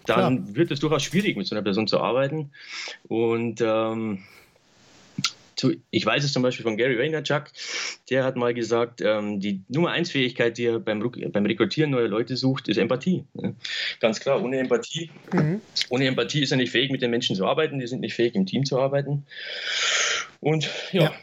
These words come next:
Speaker 1: im, im Endeffekt, ähm, bringt das, äh,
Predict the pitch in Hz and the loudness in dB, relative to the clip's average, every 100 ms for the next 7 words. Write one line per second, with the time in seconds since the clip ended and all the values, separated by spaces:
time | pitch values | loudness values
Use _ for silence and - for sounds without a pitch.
0 | - 95 104 113 104 123 - 127 131 - | -6 -2 0 2 2 2 2 0 0 -2
1 | 107 110 120 120 123 - _ - _ _ | 0 2 0 -2 -8 -14 _ -16 _ _
2 | _ _ - 123 127 117 117 - - - | _ _ -2 0 2 2 0 0 -2 0
3 | 117 117 117 | 2 2 0